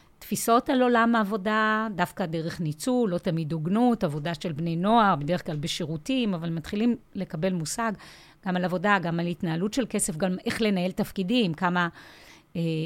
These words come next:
אה, להשקיע בלימודים, כמה להשקיע בעבודה, חלקם בספורט הישגי, חלקם, אה, מדריכים ומדריכות בתנועות נוער, זה גם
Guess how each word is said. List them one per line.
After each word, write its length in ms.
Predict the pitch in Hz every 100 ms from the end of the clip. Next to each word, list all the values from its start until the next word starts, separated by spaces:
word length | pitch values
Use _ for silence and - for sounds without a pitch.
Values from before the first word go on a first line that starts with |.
| - 202
אה, 40 | 156 147 151 151
להשקיע 420 | 160 - 214 175
בלימודים, 580 | 165 170 180 277 196 156
כמה 220 | 180 170
להשקיע 360 | 170 - 190
בעבודה, 460 | 170 156 185 269 262
חלקם 440 | - 190 - 202 196
בספורט 540 | 165 - - 302 294
הישגי, 500 | 247 - 214 180 160 - - - - 214
חלקם, 600 | 190 214 208 202 202 202 190
אה, 100 | 190
מדריכים 580 | 190 165 202 - 208
ומדריכות 420 | 190 180 185 196 170
בתנועות 380 | - 196 190
נוער, 360 | 247 339 262 170
זה 100 | 196
גם 120 | 277